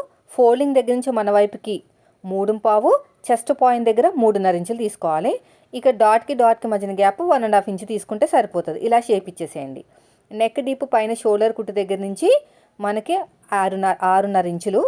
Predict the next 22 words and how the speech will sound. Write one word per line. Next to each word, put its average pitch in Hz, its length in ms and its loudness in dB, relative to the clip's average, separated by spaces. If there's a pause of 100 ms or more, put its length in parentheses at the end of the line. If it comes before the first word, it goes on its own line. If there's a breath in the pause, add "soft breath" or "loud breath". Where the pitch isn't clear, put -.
(300)
నీట్‌గా 214 500 0
రౌండ్ 202 280 0
తీసుకోండి. 151 460 -10 (580)
ఓకేనా? 247 240 -6
ఇక్కడ 226 140 0 (100)
కూడా 254 160 2 (640 soft breath)
షేప్ 220 280 2
ఇచ్చేసేయండి. 147 480 -10 (200)
అంతే. 180 240 -6 (200)
ఇప్పుడు 208 220 -2
ఎలాగైతే 220 420 0
మార్కింగ్ 190 360 -2
వేసుకున్నామో 185 420 -6 (100)
సేమ్ 202 300 -4
అదే 180 180 0
విధంగా 175 340 -6
కటింగ్ 190 300 -4
చేసుకుంటూ 180 420 -6
వెళ్ళిపోవాలి. 139 520 -4 (680)
చూడండి, 147 380 -10 (1500)
ఇలా 180 220 -6
నీట్‌గా 180 460 -6